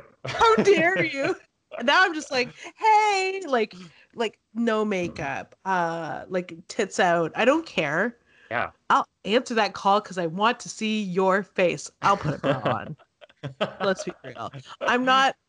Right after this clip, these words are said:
Speaker 1: a monster. <laughs> But yeah, like, um, it made it okay to, it made it l-, more possible to, for us to get together whatever way we could. And, like,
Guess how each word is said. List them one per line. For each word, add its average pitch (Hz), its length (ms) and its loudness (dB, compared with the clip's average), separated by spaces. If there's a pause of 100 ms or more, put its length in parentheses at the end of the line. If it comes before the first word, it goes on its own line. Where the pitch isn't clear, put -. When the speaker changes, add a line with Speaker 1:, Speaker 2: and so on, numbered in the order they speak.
(380)
Speaker 1:
a 220 180 4
monster. 196 880 -2 (600)
<laughs> 339 40 -4 (1200)
But 320 120 0
yeah, 311 260 0
like, 240 300 0 (340)
um, 208 360 2 (140)
it - 160 2
made 254 220 4
it 294 100 0
okay 262 440 2
to, 214 420 2 (1900)
it 190 340 -4
made 254 220 6
it 311 160 2 (120)
l-, 196 220 4
more 196 360 6
possible 160 720 -4
to, - 160 -12
for 170 220 -2
us 170 240 -2
to - 100 -10
get - 200 -2
together 175 680 2 (240)
whatever 175 520 2
way 165 160 2
we 160 140 2
could. 143 300 -6
And, 190 200 0
like, 185 280 2